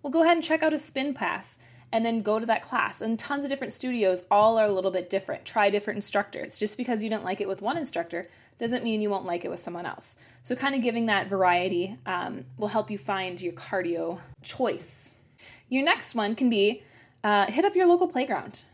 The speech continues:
So when it's nice out, definitely go to that local playground, and you can work out. If you have kids, you know, go ahead. If your kid's out there on the swing, go to the swing next to 'em, you can get your workout in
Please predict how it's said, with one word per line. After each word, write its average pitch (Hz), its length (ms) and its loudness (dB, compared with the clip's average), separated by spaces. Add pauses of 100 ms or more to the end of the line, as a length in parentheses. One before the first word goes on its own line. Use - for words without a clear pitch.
(100)
So 240 380 6
when 233 200 2
it's 254 160 -2
nice 226 300 2
out, 202 360 4 (540)
definitely 220 400 2
go 214 160 2
to 220 60 2
that 202 180 2
local 185 220 -2
playground, 180 460 -4 (360)
and 214 120 -6
you 220 60 -4
can 254 180 0 (380)
work 240 200 -2
out. 247 180 6
If 208 120 -4
you 233 80 -2
have 226 120 -4
kids, 226 540 -4
you 226 100 0
know, 214 120 0
go 220 100 0
ahead. 247 260 0
If 214 120 -6
your 220 80 -10
kid's 226 260 -6
out 208 220 0
there 220 100 -2
on 214 120 -2
the 202 40 -4
swing, 208 400 -6
go 202 160 2
to 214 80 -2
the 226 80 -6
swing 240 240 -4
next 214 280 -4
to 185 80 -6
'em, 143 100 -10 (360)
you 233 80 -6
can 262 140 0
get 285 120 0
your 302 140 0
workout 233 360 4
in 185 240 -2